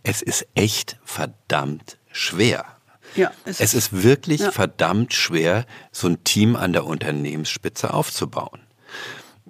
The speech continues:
Speaker 1: Das kann man nicht irgendwie dem Zufall überlassen und da muss man wirklich sagen, gerade bei V W hat Blume da ein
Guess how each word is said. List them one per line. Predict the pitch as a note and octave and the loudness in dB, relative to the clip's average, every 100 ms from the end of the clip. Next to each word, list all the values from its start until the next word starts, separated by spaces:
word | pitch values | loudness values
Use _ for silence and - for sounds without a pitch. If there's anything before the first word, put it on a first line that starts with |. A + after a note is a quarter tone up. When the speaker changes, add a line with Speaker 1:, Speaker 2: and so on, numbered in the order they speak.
| - | -18
Speaker 1:
Das | - E3+ A2 - | -6 0 0 4
kann | C3+ C#3 C#3+ - | 4 4 2 2
man | A2 G#2+ - | 2 2 2
nicht | A#2+ A2+ - - | 4 4 2 0
irgendwie | A2+ G#2 A2 | 2 2 2
dem | F2+ F2 | 0 0
Zufall | - A#2+ - C3+ | 2 2 4 2
überlassen | A#2 C3 C3 C3 - C#3+ | 2 -2 0 0 2 2
und | A2+ G#2+ | 2 2
da | G#2 G#2 F#2 | 4 4 2
muss | A2 G#2+ | 0 2
man | G2 F#2+ | 2 2
wirklich | A#2 - A#2+ | 2 0 -4
sagen, | F2 F2 G2 A2+ A2+ - - _ | 0 2 4 4 2 -2 -20 _
gerade | F2 D#2 G2+ C#3 B2+ | -2 2 4 4 2
bei | G#2 F#2+ | 2 2
V | - E2+ | 2 2
W | G2 | 0
hat | G2 F#2 - | 0 -6 -2
Blume | F2+ G#2 | 0 2
da | F2+ F2 | 2 0
ein | - E2+ E2+ | 0 -2 -4